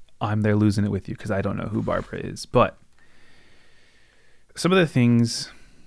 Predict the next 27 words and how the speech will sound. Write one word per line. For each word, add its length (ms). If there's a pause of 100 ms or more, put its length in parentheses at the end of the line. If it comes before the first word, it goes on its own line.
(460)
that 160
this 160
book 340
is 160
gonna 160
be 180
about 420 (1900)
are 140
mentioned 420
as 140
such: 640 (120)
basic 360
principles 420
of 80
memory 320
training, 520
intense 540
visualization, 1040
the 140
number 440
slash 420
sound 360
system, 480
students 460
and 80
other 180
learners, 540